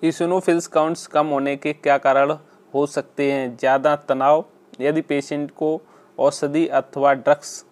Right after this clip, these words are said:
बहुत ज़्यादा यदि ले रहे हैं, तब eosinophils काउंट्स कम होने के चांसेस बहुत ज़्यादा होते हैं। दोस्तों, इस, ये टेस्ट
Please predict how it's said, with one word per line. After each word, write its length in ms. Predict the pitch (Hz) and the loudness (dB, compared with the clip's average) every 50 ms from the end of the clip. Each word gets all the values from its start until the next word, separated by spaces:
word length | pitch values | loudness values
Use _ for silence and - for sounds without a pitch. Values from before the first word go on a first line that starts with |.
| _ _ - | _ _ -10
बहुत 400 | 123 127 127 - 170 180 175 143 | -8 -8 -2 2 2 2 4 4
ज़्यादा 420 | 147 143 139 135 147 147 147 - - 135 | 4 2 2 2 0 -2 -2 -4 -4 -4
यदि 260 | 139 143 143 139 135 | -4 -2 -2 -2 -2
ले 220 | 131 135 151 151 | 0 2 2 2
रहे 240 | 139 139 135 135 139 | 2 2 2 0 0
हैं, 180 | 147 160 175 - - - - - _ _ _ _ - | -2 -4 -6 -8 -12 -20 -20 -20 _ _ _ _ 2
तब 280 | 156 156 160 160 175 226 - _ _ _ - - | 2 2 2 0 -6 -10 -12 _ _ _ -8 -4
eosinophils 760 | 135 143 139 - 156 147 147 143 - - 160 170 185 - - | -4 -4 -4 -4 -4 -4 -4 -2 -2 0 0 0 0 -2 -6
काउंट्स 460 | - - 135 127 131 143 156 - - - | -8 -4 -4 -2 -2 -4 -6 -10 -14 -8
कम 240 | - - 139 139 | -2 -2 0 0
होने 320 | 143 139 135 131 135 143 139 | 0 -2 -2 -2 -2 -2 -2
के 140 | 135 143 135 | -2 -4 -2
चांसेस 600 | - 143 131 131 135 - - 170 - - - - - - - 123 | -2 -2 -4 -4 -4 -4 -6 -6 -6 -8 -16 -20 -20 -20 -10 -6
बहुत 300 | 123 131 131 165 165 147 | -4 0 2 2 2 4
ज़्यादा 280 | 143 143 131 123 131 | 2 2 2 0 -2
होते 360 | 127 123 120 113 - - 131 | -4 -4 -6 -6 -6 -6 -4
हैं। 160 | 131 127 117 107 _ _ _ _ _ _ _ - | -4 -6 -8 -12 _ _ _ _ _ _ _ -10
दोस्तों, 580 | 135 131 160 170 - - - - 220 208 208 302 - _ _ _ _ _ _ _ _ - | -4 0 0 0 -2 -4 -2 2 4 4 4 4 2 _ _ _ _ _ _ _ _ -2
इस, 240 | - 185 185 - - 196 185 - | 0 0 0 0 -4 -8 -8 -4
ये 240 | 190 170 165 180 190 | 0 2 4 4 4
टेस्ट 560 | 190 190 - 165 170 175 - - - 196 196 | 4 4 4 4 4 2 0 -6 -4 -4 -4